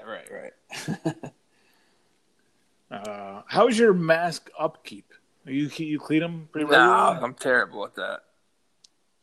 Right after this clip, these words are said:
Speaker 2: You're supposed to clean 'em, right? Like, after, like,
Speaker 1: Yeah.
Speaker 2: one use?
Speaker 1: <laughs> After one use.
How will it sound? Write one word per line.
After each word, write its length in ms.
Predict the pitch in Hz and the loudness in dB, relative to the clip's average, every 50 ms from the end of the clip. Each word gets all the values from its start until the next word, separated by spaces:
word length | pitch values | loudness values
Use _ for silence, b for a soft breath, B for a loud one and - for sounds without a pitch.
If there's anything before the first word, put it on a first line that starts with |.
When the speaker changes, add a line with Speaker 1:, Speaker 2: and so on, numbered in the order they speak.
| _ | _
Speaker 2:
You're 60 | _ - | _ -16
supposed 360 | - - - 190 202 185 - | -10 -4 0 0 0 0 -2
to 40 | - | -6
clean 240 | - 202 240 233 | -4 -4 -2 -2
'em, 100 | 156 - | -2 -4
right? 240 | - - 95 117 135 127 | -6 -6 -8 -8 -8 -8
Like, 120 | 120 120 | -6 -8
after, 200 | 123 - - 123 | -8 -6 -2 2
like, 180 | 147 151 127 117 | 4 4 4 4
Speaker 1:
Yeah. 300 | 117 117 110 117 - - | 2 2 2 2 2 2
Speaker 2:
one 80 | 135 156 | 0 0
use? 220 | 165 - - - - - - _ | -2 -4 -6 -10 -12 -16 -20 _
Speaker 1:
<laughs> 240 | _ _ - - - | _ _ -6 0 2
After 400 | 226 - - - - - - 170 | 2 2 2 -2 -6 -4 -2 -2
one 300 | 156 139 147 139 131 127 | -2 -2 -4 -6 -6 -8
use. 280 | 127 123 123 123 - | -10 -12 -12 -12 -12